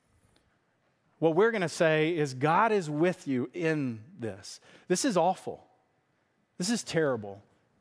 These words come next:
It's not the way God designed the world to function. But God is with you in it. And so are we. So every time you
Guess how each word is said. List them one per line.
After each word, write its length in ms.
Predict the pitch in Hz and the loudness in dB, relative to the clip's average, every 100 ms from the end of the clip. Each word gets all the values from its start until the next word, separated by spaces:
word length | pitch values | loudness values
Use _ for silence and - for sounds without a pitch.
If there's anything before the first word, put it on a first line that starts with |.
| _ _ 165 | _ _ -4
It's 140 | 151 | 2
not 220 | 208 233 | 4 4
the 80 | 196 | 2
way 140 | 180 | 2
God 300 | 156 160 160 | 4 4 4
designed 460 | 147 131 147 156 151 | 0 0 2 2 2
the 60 | 139 | 0
world 340 | 143 143 123 | 2 2 -2
to 60 | 120 | -4
function. 540 | 147 143 - 110 107 - _ _ _ _ _ _ _ _ _ _ _ _ _ _ _ _ _ _ - | -2 -2 -4 -12 -16 -20 _ _ _ _ _ _ _ _ _ _ _ _ _ _ _ _ _ _ -8
But 120 | 147 | -2
God 240 | 147 196 214 | 2 4 2
is 140 | 143 | 0
with 320 | 135 180 - | -2 -2 0
you 140 | 156 127 | -2 -2
in 120 | 120 | -4
it. 140 | 95 - _ _ _ _ _ _ _ _ _ _ _ _ _ 127 | -8 -18 _ _ _ _ _ _ _ _ _ _ _ _ _ -10
And 140 | 127 | -6
so 340 | - 170 202 | -2 0 2
are 160 | 175 135 | 2 0
we. 220 | 117 98 - _ _ _ _ _ _ _ _ _ _ _ _ _ _ _ _ _ _ _ _ _ _ _ _ _ _ _ _ _ _ _ _ _ _ _ _ _ - | -4 -10 -16 _ _ _ _ _ _ _ _ _ _ _ _ _ _ _ _ _ _ _ _ _ _ _ _ _ _ _ _ _ _ _ _ _ _ _ _ _ -6
So 120 | 170 | -2
every 280 | 180 185 214 | 0 0 0
time 420 | - 214 214 208 | 2 2 2 2
you 400 | 202 233 214 147 | 2 2 0 -4